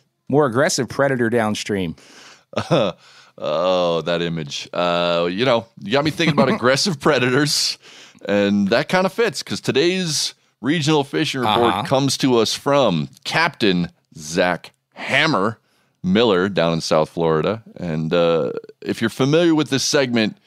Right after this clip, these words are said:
Speaker 2: y-, y-, you should be excited for a Florida edition. That's all I'm gonna say. <laughs>
Speaker 1: The Hammer is, is, uh, an old buddy of mine, dear friend. And yeah, basically, um, Zach just recaps what's going on in his real life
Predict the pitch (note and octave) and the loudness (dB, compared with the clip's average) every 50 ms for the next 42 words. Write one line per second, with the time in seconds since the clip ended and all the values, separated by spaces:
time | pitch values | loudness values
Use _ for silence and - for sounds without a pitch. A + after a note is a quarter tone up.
0 | _ _ _ _ _ _ _ _ - - - F2 F2+ - - G2+ G#2+ G2 G2 - | _ _ _ _ _ _ _ _ -20 -16 -14 -14 -10 -6 -6 -6 -6 -6 -8 -6
1 | F#2 A2 A#2+ - - A#2+ F#2 E2+ E2+ D#2+ - - F2 D#2+ D2+ C#2+ C#2 C2+ - - | -4 -4 -4 -2 -4 -2 0 0 0 0 0 0 0 0 0 0 -4 -6 -6 -4
2 | D2+ C2+ - - - C#2+ C2 A#1+ G#1 G1+ G1+ - G1+ G#1 - - - - - - | -4 -4 -4 -4 -4 -2 -2 -2 -2 -4 -6 -6 -6 -8 -8 -8 -10 -10 -10 -10
3 | - - - C2 G#1 G1+ G1+ G#1 G1+ G#1 - - - G1+ G1+ - - - _ _ | -8 -6 -6 -4 -4 -4 -6 -6 -6 -6 -6 -6 -6 -6 -8 -10 -12 -16 _ _
4 | _ _ _ - - - _ _ - A#2+ - _ - - - - _ - - - | _ _ _ -18 -18 -18 _ _ -14 -14 -14 _ -18 -18 -18 -18 _ -20 -16 -14
5 | - - G#3+ E3 - C3 D#3+ E3+ D#3+ F3+ G#3 A#3 B3+ B3 A3+ F#3+ E3+ D#3+ D#3 E3 | -14 -14 -14 -6 0 2 2 2 4 2 2 2 2 2 2 2 0 0 0 -2
6 | D#3 C#3 D3 D3 - D3 C#3 B2+ A#2+ B2+ C3 B2+ B2 A#2+ A#2 A2+ - - B2 B2+ | -2 -2 -4 -4 -2 -2 -2 0 0 0 0 2 2 0 -2 -4 -4 -2 0 2
7 | C#3 D#3 D#3+ C#3 A#2 C#3 C#3+ C#3+ C#3 C3 A#2+ A2+ A2+ G#2+ G#2 G2+ F#2+ F#2+ F#2+ F#2 | 2 2 0 0 0 2 2 2 2 0 0 0 0 0 -2 -2 -2 -4 -6 -12
8 | - _ _ _ - B2+ B2+ B2 A2 - - C3 B2+ B2+ B2 B2 B2 D3 G3 D#3 | -18 _ _ _ -2 0 0 0 -2 -2 -2 0 0 0 0 0 0 0 0 0
9 | A#2+ B2 G3 A3+ B3+ - - G3 F3+ D3+ B2+ - - - - - - _ _ - | 0 0 0 0 0 -2 -2 -2 -2 -2 -2 -6 -12 -20 -20 -20 -20 _ _ -4
10 | - C3 B2 A#2 - - A2 B2+ F#3+ G#3+ E4+ - - D4 F#3+ C#3 C#3 E3 F3+ F3 | -2 -2 -2 -2 -4 -2 0 0 0 0 0 -2 -2 -2 0 0 2 0 0 0
11 | - F3 F3 F3 D#3 - - D#3+ - - - D#3 D#3 D#3+ D#3 D3+ D3 D3 D#3 D3+ | 0 0 0 0 0 -2 -2 -2 -2 0 2 2 2 4 4 2 2 2 2 2
12 | C#3+ C#3 B2 G#2 G#2+ G2+ C3 C#3+ C#3+ C3+ B2+ B2+ A#2+ A2+ F#2 E2 - - - | 2 0 0 -2 -2 0 0 2 2 2 2 2 2 0 0 -4 -8 -14 -18